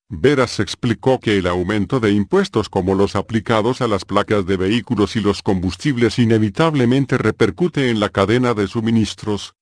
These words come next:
incrementando los costos del transporte de productos agrícolas desde el campo hacia la ciudad. Esto, a su vez, se traduce en un aumento generalizado de los precios en los mercados,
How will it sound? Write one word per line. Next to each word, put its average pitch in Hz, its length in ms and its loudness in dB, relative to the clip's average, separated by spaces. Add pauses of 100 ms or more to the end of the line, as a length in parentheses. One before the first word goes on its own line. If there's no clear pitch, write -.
(140)
incrementando 98 840 0
los 117 160 0
costos 127 440 -2
del 98 160 -2
transporte 123 640 0
de 104 120 4
productos 98 580 -2
agrícolas 107 640 0
desde 101 300 0
el 90 100 -4
campo 104 400 0
hacia 92 240 -2
la 85 120 -2
ciudad. 95 420 0 (120)
Esto, 123 480 2 (240)
a 95 120 0
su 98 160 0
vez, 98 380 0 (220)
se - 220 0
traduce 120 580 -2
en 107 80 -2
un 117 200 0
aumento 101 440 0
generalizado 92 800 -2
de 85 120 -4
los 82 180 -4
precios 120 460 -2
en 120 160 0
los 107 180 -2
mercados, 101 680 -4